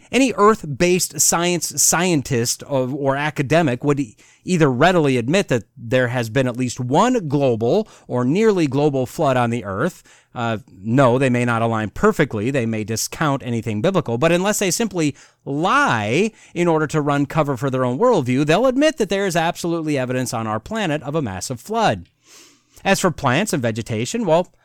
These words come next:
I mean, first, a lot of the land-based plants would have been just decimated through this event, a lot of them uprooted, churned around, buried. For those that experienced the floodwaters without the devastation, making the assumption that they worked basically the same as they do today,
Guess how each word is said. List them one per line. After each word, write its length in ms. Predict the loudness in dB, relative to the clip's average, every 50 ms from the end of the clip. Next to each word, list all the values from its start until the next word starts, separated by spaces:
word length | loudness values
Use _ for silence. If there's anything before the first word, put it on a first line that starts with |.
| _ _ _ _
I 60 | -4
mean, 140 | -2 -2 -2
first, 400 | -2 0 2 2 4 2 0 -2 -2
a 60 | -2
lot 240 | 2 2 4 4 2
of 80 | 2 0
the 80 | 0
land-based 540 | 0 0 0 0 0 0 0 -2 -2 -2 -2
plants 340 | -2 0 0 0 -2 -2 -2
would 80 | 0
have 100 | 0 0
been 160 | 0 0 0 0
just 360 | 0 0 -2 -2 -4 -4 0
decimated 580 | 0 2 2 2 0 -2 -2 -4 -4 -6 -6
through 200 | -6 -6 -6 -4
this 220 | -4 -4 -4 -4 -6
event, 360 | -4 -2 -2 -2 -2 -4 -6
a 40 | -6
lot 200 | -6 -4 -4 -4
of 80 | -4
them 180 | -2 -4 -4 -4
uprooted, 520 | -2 -4 -4 -2 -2 -4 -2 -2 -4 -6 -6
churned 260 | -6 -4 -4 -2 -2
around, 480 | -2 -4 -4 -4 -4 -4 -4 -6 -4 -4
buried. 480 | -2 0 0 0 0 0 -2 -4 -6 -10
For 400 | -18 -20 -20 -20 _ -2 0 2
those 260 | 4 6 6 4 4
that 100 | 2 0
experienced 560 | -2 -2 -4 -2 -2 0 0 0 0 -2 -2
the 80 | -4 -4
floodwaters 580 | 0 0 0 0 2 0 0 0 -2 -2 -2
without 400 | -2 -4 -2 -2 -2 -2 -2 -2
the 80 | -2 -2
devastation, 800 | -2 -2 -4 -4 -6 -4 -4 -2 -2 -2 -2 -4 -4 -4 -4 -6 _ _ _ _ -10
making 400 | -4 0 0 0 0 0 -2 0
the 140 | 0 0
assumption 480 | 0 0 0 0 0 0 0 -2 -2 -2
that 140 | -2 -2 -2
they 140 | -2 -2 0
worked 440 | 0 0 0 -2 -2 -8 -12 -4
basically 580 | -2 0 0 2 0 0 -2 -2 0 0 0 0
the 100 | 0 0
same 300 | 0 0 0 0 0 0
as 60 | 0
they 100 | 0 0
do 160 | 0 0 -2
today, 460 | -2 -2 -2 0 0 2 2 0 -2